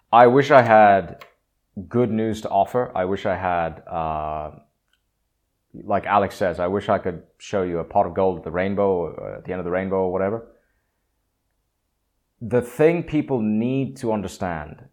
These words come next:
is we are coming to the end of fifteen years of amazing stupidity.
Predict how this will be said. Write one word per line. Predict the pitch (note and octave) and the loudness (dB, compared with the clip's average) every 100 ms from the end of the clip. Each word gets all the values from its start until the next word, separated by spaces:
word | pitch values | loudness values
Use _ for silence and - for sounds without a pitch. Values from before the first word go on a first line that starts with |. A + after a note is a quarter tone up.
| - | -8
is | G2+ G2 F#2 F2 - - _ _ | -4 -2 -4 -8 -14 -20 _ _
we | F2+ A2 A#2 | -8 -2 2
are | G#2+ G#2+ | 2 0
coming | C3 C3+ D3 C3+ | -2 0 -2 -6
to | - | -6
the | G2+ - | -6 -4
end | G#2+ G2+ F#2+ | -4 -4 -4
of | - | -8
fifteen | - D3 - - B2+ A2+ G#2+ F2 | -6 -6 -6 -8 -6 -4 -4 -6
years | F#2 A2 F2 D#2 D2 - _ _ _ _ _ _ | -4 -2 -2 -4 -10 -20 _ _ _ _ _ _
of | A2 G#2 F#2+ - - | 4 6 4 0 -2
amazing | G#2+ G#2+ G#2+ B2+ B2 A2 A2+ | 0 2 2 2 0 -4 -6
stupidity. | G#2+ - G2+ - F2+ D#2+ D#2 - | -6 -10 -8 -4 -4 -6 -12 -14